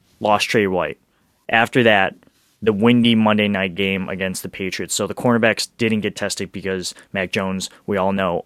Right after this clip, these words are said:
only threw three times. The real test after that was when the Bills were playing against the Buccaneers. I'd argue that they were already tested because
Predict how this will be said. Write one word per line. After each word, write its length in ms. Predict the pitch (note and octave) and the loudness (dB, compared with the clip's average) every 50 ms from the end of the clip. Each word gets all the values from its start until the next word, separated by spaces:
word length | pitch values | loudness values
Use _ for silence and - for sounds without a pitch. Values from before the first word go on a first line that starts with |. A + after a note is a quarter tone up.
| _ - | _ -4
only 220 | A2 G#2+ G#2 G2+ | -2 -2 -2 -2
threw 380 | - - A2+ G2 F#2 F#2 F#2 - | -4 -4 -6 -4 -4 -6 -8 -10
three 340 | - - - - A2+ G#2 F#2+ | -14 -14 -8 -6 -6 -4 -4
times. 460 | - F#2+ F#2 E2 D#2 - - - - - - _ _ _ _ - - - - - | -6 -6 -6 -6 -8 -12 -18 -20 -20 -20 -20 _ _ _ _ -20 -20 -20 -16 -8
The 100 | G2+ G#2 | -6 -6
real 320 | G2 G2 B2 D3+ F#3+ G3+ | -2 2 4 6 6 6
test 340 | - - - B2 A2 - - | 4 4 2 2 2 4 2
after 300 | A#2 G#2+ G2 - - F2+ | 2 2 2 0 -4 -8
that 340 | E2 E2+ A2+ A#2 G2 E2+ - _ - | -2 2 2 2 2 2 -2 _ -8
was 420 | G2+ A2 G#2+ F#2+ F#2 - - - | -4 -4 -4 -2 -2 -4 -6 -6
when 440 | F#2+ A2 A2 G#2+ G2+ G2+ F#2+ F#2 F2 | -4 -2 0 0 0 -2 -4 -6 -6
the 80 | G2+ | -6
Bills 320 | F2+ F2 A2+ A#2 A2+ G2+ G2+ | -2 2 2 2 2 2 -2
were 80 | F#2+ | -8
playing 580 | - - A#2 A2+ G#2+ G#2 G2 F#2+ F2+ F2 E2+ - - | -8 -4 -2 -2 -2 -2 -2 -4 -8 -10 -12 -12 -8
against 340 | - G2+ G2 G2+ F#2 - - | -8 -6 -4 -6 -6 -6 -8
the 60 | G#2+ | -10
Buccaneers. 680 | F2 F#2 G#2+ F2+ - - F2+ G2 F#2 B1+ A#1 - - - _ _ _ _ _ _ _ - - | -6 -4 -4 -4 -4 -6 -10 -10 -10 -10 -12 -14 -14 -16 _ _ _ _ _ _ _ 0 2
I'd 140 | A#2+ C3+ | 4 6
argue 340 | D#3+ D#3 D3+ C3+ C#3 C#3 B2+ | 6 6 6 6 6 4 6
that 200 | A2+ G#2+ G#2 F#2+ | 6 4 2 4
they 140 | A2+ A#2 A#2 | 4 2 2
were 480 | G#2 G2 G#2+ A#2+ C3 A#2+ G2 F#2+ F2+ - - - | 4 4 4 6 6 6 4 0 -4 -8 -6 -2
already 300 | G#2 G2+ F#2+ F#2 F#2+ F2+ | 0 0 0 0 -4 -6
tested 520 | - - F2+ F2 - - - F#2+ F2+ - | -8 -6 -6 -6 -6 -6 -6 -8 -8 -8
because 680 | - G2 - - - G2 F2+ F2 F2 E2 - - - | -12 -14 -14 -10 -8 -6 -6 -6 -6 -6 -8 -8 -10